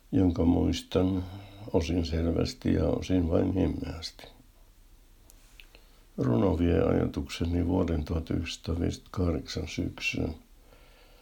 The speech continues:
Opiskelin silloin Helsingin yliopistossa. Asuin Tuusulassa. Opintoni olivat loppuvaiheessa. Kihlattuni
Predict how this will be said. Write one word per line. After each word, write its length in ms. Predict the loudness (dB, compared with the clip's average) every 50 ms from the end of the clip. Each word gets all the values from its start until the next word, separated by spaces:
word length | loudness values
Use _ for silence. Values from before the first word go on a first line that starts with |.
| -12 -4 -2
Opiskelin 640 | 0 0 0 0 -2 0 2 2 4 6 4 4
silloin 420 | 4 2 2 4 4 4 4 4 4
Helsingin 520 | 4 4 2 2 2 2 2 4 4 4
yliopistossa. 840 | 2 2 2 2 2 0 0 -4 -8 -10 -10 -12 -10 -8 -8 -8 -10 -12 -16 -20 -20 -20 -20 -20 -20 -20 -20 -20 -14 -8 -4
Asuin 360 | -2 -2 0 2 2 2 2 2
Tuusulassa. 920 | 2 4 4 4 4 2 0 -2 -4 -6 -6 -8 -8 -8 -6 -6 -6 -6 -8 -14 -20 -20 -20 -20 -20 -20 -20 -20 -20 -20 -20 -20 -20 -20 -6 0
Opintoni 720 | 0 2 2 4 4 4 4 4 4 4 4 4 2 2 2 2
olivat 500 | 2 4 4 4 4 2 0 0 -2 0
loppuvaiheessa. 1120 | 2 2 2 2 0 0 0 2 4 4 4 4 4 2 2 0 -2 -4 -6 -8 -10 -12 -16 -18 -20 -20 -20 -20 -20 -20 -20 -20 -20 -20 -20 -20 -20 -20 -20 -20 -20 -10 -2
Kihlattuni 840 | 0 2 4 4 4 2 2 0 0 2 4 6 6 6 6 4 2